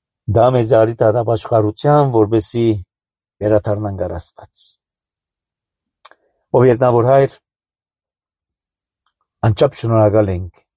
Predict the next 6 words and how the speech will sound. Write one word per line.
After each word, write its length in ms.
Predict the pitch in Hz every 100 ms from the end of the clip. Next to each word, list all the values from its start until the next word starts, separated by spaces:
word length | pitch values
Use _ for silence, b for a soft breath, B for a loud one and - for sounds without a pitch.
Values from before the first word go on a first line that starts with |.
| _ _ _ _ _ _ -
քո 120 | 113
հայրական 380 | 110 110 110 110
սիրուտ 400 | - 113 113 110
և 160 | 95 104
հոգածությանդ 800 | 95 98 - 92 98 92 85 82
համար։ 320 | 90 101